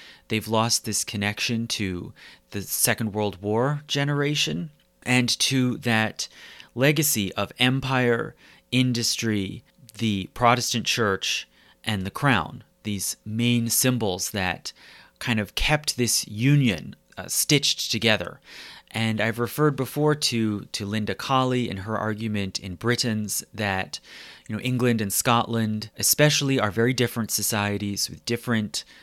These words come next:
national histories and symbols, but it was commitment, really shared commitment first to Protestantism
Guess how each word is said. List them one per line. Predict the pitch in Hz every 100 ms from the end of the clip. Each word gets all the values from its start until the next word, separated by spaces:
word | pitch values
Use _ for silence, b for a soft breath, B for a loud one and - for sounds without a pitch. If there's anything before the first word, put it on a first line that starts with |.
| B
national | 110 110 107 - 101
histories | - 127 - 127 120 117
and | 98 92
symbols, | - 113 107 98 90 - - B B B B -
but | 107 117 110
it | 117
was | 120 113 104 -
commitment, | - 135 135 151 135 120 - - - _ -
really | 110 127 123
shared | 113 - 151 160
commitment | 135 131 120 110
first | - 120 -
to | 104
Protestantism | - 127 123 135 - 143 139 147 139 147 143